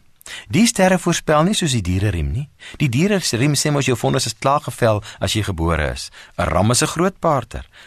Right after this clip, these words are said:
'n bul is maar stadig, die krewe is maar slap en die tweelinge moet oppervlakkig wees. Maar môre,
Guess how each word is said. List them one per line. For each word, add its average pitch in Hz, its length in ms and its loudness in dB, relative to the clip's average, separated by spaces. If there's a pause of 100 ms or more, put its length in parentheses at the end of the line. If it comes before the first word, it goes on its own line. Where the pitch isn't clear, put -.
(140)
'n 107 120 0
bul 101 200 4
is 117 100 0
maar 127 140 2
stadig, 160 580 -2 (260)
die 110 100 -4
krewe 104 360 2
is 123 120 0
maar 143 140 2
slap - 320 0 (360)
en 113 100 2
die 113 120 0
tweelinge 160 580 2 (360)
moet 131 160 -2
oppervlakkig 151 600 -2
wees. - 360 -8 (240)
Maar 78 160 -2
môre, 107 460 -2